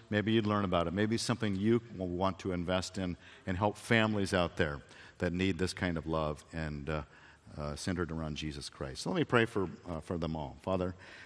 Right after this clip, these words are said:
we come to you and thank you for, uh, your blessing upon the, the, uh, Mark and Bronwyn. Thank you, Lord, for their lives. Thank you, Lord, for,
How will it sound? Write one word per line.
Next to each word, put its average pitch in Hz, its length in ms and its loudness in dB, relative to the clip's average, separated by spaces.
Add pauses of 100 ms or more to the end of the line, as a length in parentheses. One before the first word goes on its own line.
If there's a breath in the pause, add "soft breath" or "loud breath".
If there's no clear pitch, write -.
(160 loud breath)
we 117 120 4
come 131 240 6
to 113 40 4
you 98 260 4
and 95 100 0
thank 120 320 4
you 98 140 0
for, 92 460 -2
uh, 87 180 0
your 101 260 4
blessing 104 460 2
upon 95 440 0
the, 92 240 2 (460 loud breath)
the, 95 260 -4
uh, 85 140 0
Mark 101 400 2
and 85 120 -2
Bronwyn. 95 460 2
Thank 127 280 4
you, 104 60 2
Lord, 92 200 2
for 107 100 0
their 95 140 4
lives. 101 520 6
Thank 127 240 2
you, 110 60 4
Lord, 92 260 0
for, 90 280 -2